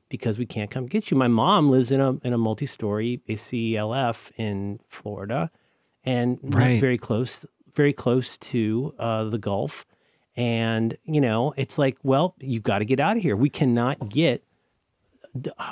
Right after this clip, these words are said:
Speaker 1: dozens or hundreds of seniors out of a multi-story building once the poop goes down. Like, you're gonna be, you know, S O L, and
Speaker 2: Yeah.
Speaker 1: you're gonna be on your own until conditions change in a way that we not only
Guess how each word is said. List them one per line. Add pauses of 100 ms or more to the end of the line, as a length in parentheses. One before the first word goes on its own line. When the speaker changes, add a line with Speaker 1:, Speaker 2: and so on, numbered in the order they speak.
(180)
Speaker 1:
dozens
or
hundreds (360)
of
seniors (480)
out
of
a
multi-story
building (480)
once
the
poop
goes
down.
Like,
you're
gonna
be, (160)
you
know,
S
O
L,
and
Speaker 2:
Yeah.
Speaker 1:
you're
gonna
be
on
your
own
until (400)
conditions
change
in
a
way
that
we
not
only